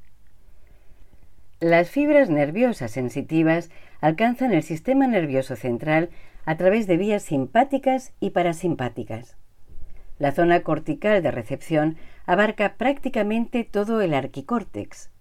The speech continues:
corteza límbica y parte del paleocórtex, manteniendo conexiones especializadas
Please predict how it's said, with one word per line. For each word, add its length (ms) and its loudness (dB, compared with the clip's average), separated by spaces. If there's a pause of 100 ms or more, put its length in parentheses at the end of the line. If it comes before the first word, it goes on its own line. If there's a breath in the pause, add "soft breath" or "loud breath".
(240)
corteza 560 6
límbica 580 -2 (540)
y 120 4
parte 460 4
del 320 4 (100)
paleocórtex, 960 2 (420)
manteniendo 600 4
conexiones 640 -2
especializadas 1040 0